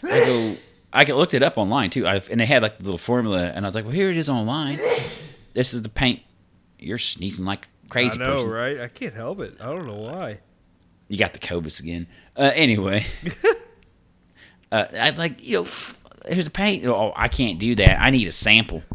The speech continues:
Speaker 1: Well, I got some on my hand <laughs> here. I got paint on me
Speaker 2: Are you
Speaker 1: still.
Speaker 2: serious?
Speaker 1: From my, I go, "I got some here. Will you scan that?" "No, we gotta have a sample of it."
Speaker 2: Oh, my God.
Speaker 1: Shit, man.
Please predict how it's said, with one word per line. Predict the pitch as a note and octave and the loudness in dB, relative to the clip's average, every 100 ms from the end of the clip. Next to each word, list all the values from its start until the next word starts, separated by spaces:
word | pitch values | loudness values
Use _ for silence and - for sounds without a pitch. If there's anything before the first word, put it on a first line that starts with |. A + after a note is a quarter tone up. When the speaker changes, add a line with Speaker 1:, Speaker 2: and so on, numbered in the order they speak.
| - - - _ - | -14 -18 -20 _ -8
Speaker 1:
Well, | F2 | -4
I | |
got | B2+ A#2 | -2 -2
some | - A#2 | 0 0
on | G#2 | 0
my | E2 | -2
hand | G#2 A2+ B2 | 0 0 0
<laughs> | - | -2
here. | B2+ - - - | -6 -8 -18 -4
I | G#5+ | -2
got | - G3 - - | 2 2 2 -4
paint | - D3+ A#2+ | 2 2 2
on | G2 | 0
me | G2+ | 0
Speaker 2:
Are | C#3 | 0
you | D#3 | 0
Speaker 1:
still. | A2+ | 0
Speaker 2:
serious? | A#2+ C#3 - F#2+ | 2 2 2 -2
Speaker 1:
From | E2 - C#3+ E3 | -6 -10 -4 -4
my, | D3 | 0
I | |
go, | A3+ | 4
"I | G#3+ | 6
got | A3+ G#3+ | 6 6
some | D#3+ | 4
here. | C3+ F3+ F#3+ | 6 4 6
Will | D#3+ | 6
you | C3+ | 4
scan | A#2 - C3 B2+ | 0 2 2 4
that?" | B2+ D3 - - - | 2 0 -2 -10 -6
"No, | F2+ G#2+ B2 F#2+ | 2 6 6 4
we | A2 | 0
gotta | B2 A2+ | 2 2
have | A#2 A#2 G2+ | 2 0 0
a | |
sample | - A2+ A#2 - F2+ | 0 0 0 -2 -2
of | F2 E2 | -2 -2
it." | D2+ - - - | -8 -14 -20 -18
Speaker 2:
Oh, | A2+ | -16
my | G2+ | -14
God. | |
Speaker 1:
Shit, | F#2 - - - C3 - - - | -10 -6 -4 -4 -6 -8 -12 -12
man. | - C#3 D#3 D#3 F3 | -8 -6 -4 -6 -8